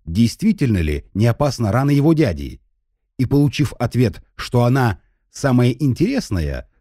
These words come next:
только не в медицинском отношении, принужденно улыбнулся, а на сердце ему и жутко сделалось, и как-то стыдно. Базаров как будто его понял.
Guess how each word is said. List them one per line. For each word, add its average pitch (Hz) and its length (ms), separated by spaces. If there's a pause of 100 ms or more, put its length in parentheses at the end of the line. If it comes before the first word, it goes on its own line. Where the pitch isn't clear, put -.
(120)
только 151 460 (100)
не 151 200
в 123 120
медицинском 151 680
отношении, 78 760 (380)
принужденно 139 680
улыбнулся, 185 880 (320)
а 208 80
на 104 120
сердце - 380
ему 180 380 (220)
и 151 80
жутко 131 420
сделалось, 78 640 (280)
и 147 100
как-то - 600
стыдно. 69 680 (760)
Базаров 101 580
как 113 200
будто 160 280
его 165 160
понял. 78 560